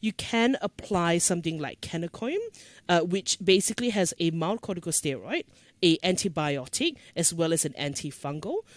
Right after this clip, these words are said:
So there are similar formulations where you can get these types of, um, medications that, that have multipurpose, and they can apply a little bit on the corner of their mouth. You can do clotrimazole as well, cream, um, which you can apply to the, to the corner of the mouth.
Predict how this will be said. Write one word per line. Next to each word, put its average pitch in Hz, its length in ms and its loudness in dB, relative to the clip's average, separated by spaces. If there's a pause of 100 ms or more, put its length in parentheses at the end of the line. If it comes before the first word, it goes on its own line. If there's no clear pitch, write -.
So 180 220 2
there 170 200 6
are 196 140 4
similar 170 400 4
formulations 151 720 -4
where 151 80 -4
you 156 140 -6
can 151 180 -4
get 143 240 -4
these 160 220 -2
types 156 240 -4
of, 139 200 -8
um, 139 300 -8
medications 160 600 0
that, 156 120 -2
that - 200 -6
have 143 200 -6 (100)
multipurpose, 165 800 -4 (380)
and 190 140 4
they 175 80 8
can 175 160 0
apply 165 300 0
a 165 80 4
little 151 220 -2
bit 151 140 -6
on 147 120 -6
the 135 60 -8
corner 139 440 -8
of 131 100 -12
their 135 140 -6
mouth. 135 280 -10 (240)
You 202 100 -6
can 208 120 8
do 180 240 2 (120)
clotrimazole 262 760 2
as - 160 0
well, 226 160 0
cream, 311 580 -2
um, 156 240 -2
which 156 220 -4
you 175 80 -6
can 165 160 -4
apply 147 320 -6
to - 120 -10
the, 131 300 -12
to 175 80 -6
the 160 60 -4
corner 151 320 -6
of 135 140 -10
the 139 80 -10
mouth. 127 280 -12